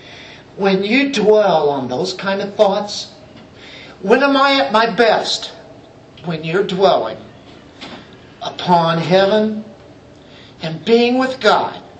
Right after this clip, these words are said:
That is your ultimate. When you're thinking those thoughts, you can't be any higher than that. It says in Colossians three two, and this is talking about right now.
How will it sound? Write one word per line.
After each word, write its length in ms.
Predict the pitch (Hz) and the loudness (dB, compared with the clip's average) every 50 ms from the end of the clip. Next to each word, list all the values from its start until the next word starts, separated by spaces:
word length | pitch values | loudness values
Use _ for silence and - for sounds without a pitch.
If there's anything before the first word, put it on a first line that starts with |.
| - - - - - - - - - - - - - - - 180 | -20 -20 -20 -20 -20 -20 -20 -20 -20 -20 -20 -20 -20 -20 -16 -6
That 380 | 170 156 208 208 220 240 240 | 0 2 4 4 4 4 4
is 240 | 233 240 240 - 196 | 2 2 2 0 0
your 240 | 208 202 196 196 202 - | 2 0 0 0 2 2
ultimate. 600 | 208 214 214 208 208 - 190 175 156 156 160 - | 4 4 4 2 0 0 -2 -2 -4 -6 -6 -2
When 160 | 185 185 196 247 | -2 0 2 2
you're 200 | 330 381 381 370 | 2 2 2 2
thinking 400 | - 339 302 - - 254 233 226 | -2 -2 -4 -2 -2 -4 0 0
those 360 | 233 247 240 247 - - - | 2 0 0 0 -4 -6 -2
thoughts, 560 | - 226 185 165 147 147 147 - - - - | 0 2 2 2 2 0 -2 -4 -6 -6 -4
you 140 | 226 330 359 | -2 -2 -2
can't 380 | 359 - 247 262 247 - - - | -2 -2 -2 -2 -2 -4 -6 -6
be 200 | 220 214 233 233 | -6 -2 -2 0
any 160 | 233 233 226 | 0 0 -2
higher 500 | 226 208 202 196 - 233 233 196 175 175 | -2 -2 0 2 2 2 2 2 0 -2
than 200 | 175 180 170 170 | -2 -2 -2 0
that. 320 | 185 185 175 135 117 - - - - - - - - - - - - - - - - - - - - - | 2 2 2 0 -2 -6 -10 -18 -20 -20 -20 -20 -20 -20 -20 -20 -20 -20 -20 -20 -20 -20 -20 -20 -20 -12
It 80 | - - | -4 0
says 260 | - 277 262 - 233 | 2 2 2 2 0
in 120 | 226 226 | -2 -2
Colossians 720 | - - 220 220 220 202 214 226 220 - 226 208 208 - - | -2 0 2 2 4 4 2 0 0 -2 -4 -6 -6 -8 -10
three 500 | - - 208 208 190 190 180 185 180 - | -6 -4 -2 0 2 2 2 2 0 -4
two, 480 | - - 196 196 165 135 123 - - - - - - - - - - - | -4 -2 0 0 0 0 -2 -4 -8 -14 -20 -20 -20 -20 -20 -20 -12 -6
and 120 | 190 196 214 | -2 0 2
this 220 | 247 247 - - | 2 2 0 -2
is 80 | - - | -4 -2
talking 340 | - 240 240 240 - 214 202 | 0 0 0 0 0 -2 0
about 360 | 190 196 185 175 180 175 170 | 2 2 2 2 0 0 0
right 340 | 185 185 180 180 - - 160 | 0 2 0 0 -2 -6 -6
now. 400 | 160 165 160 151 156 - - | -2 0 0 0 0 -2 -8